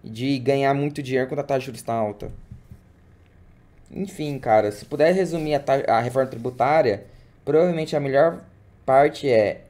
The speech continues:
vai aumentar a produtividade das empresas, dos empresários, dos trabalhadores. Porque você simplificando, você ganha mais tempo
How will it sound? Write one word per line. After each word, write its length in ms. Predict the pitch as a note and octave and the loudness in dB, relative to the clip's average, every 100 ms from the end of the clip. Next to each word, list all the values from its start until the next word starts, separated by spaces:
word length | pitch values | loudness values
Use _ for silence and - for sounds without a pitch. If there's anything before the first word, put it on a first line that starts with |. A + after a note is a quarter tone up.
| _ | _
vai 400 | F#2 A2 B2 D3 | -18 -2 4 4
aumentar 420 | G3 F#3+ F3+ E3 D#3+ | 4 0 -2 2 0
a 40 | |
produtividade 880 | - D#3+ - D3+ - A#2+ A2 G2+ G2 | 0 -6 -6 -8 -2 0 2 -2 -6
das 320 | G2 A2+ A2+ | -2 -2 0
empresas, 520 | B2 B2 A2+ B2+ C3+ | -6 -2 0 0 0
dos 180 | A#2+ A#2+ | -10 -12
empresários, 800 | A#2+ A2 A2+ G2 G2+ A2+ B2 A#2+ | -8 -2 -2 -2 0 0 -2 -6
dos 120 | A#2+ | -12
trabalhadores. 920 | - A2+ A#2+ A#2+ G#2+ G2+ F#2+ F#2 - _ _ _ _ _ _ | -8 -2 -2 -2 -2 -4 -4 -8 -14 _ _ _ _ _ _
Porque 360 | - B2 B2 C3 | -8 -6 -4 -4
você 360 | B2+ C3+ - F3 | -4 -4 -2 -4
simplificando, 1120 | - F3+ E3+ D3+ - B2+ - B2+ C#3+ A2+ G#2 | -4 -6 -4 -6 -8 -10 -6 -4 -4 -6 -8
você 280 | G#2+ - B2+ | -8 -8 -10
ganha 440 | G#2+ A2+ C3+ C#3+ | -8 -4 -2 -2
mais 340 | A2+ A2+ - - | -2 -4 -6 -10
tempo 540 | A2 A#2+ A#2+ - | -8 -8 -10 -14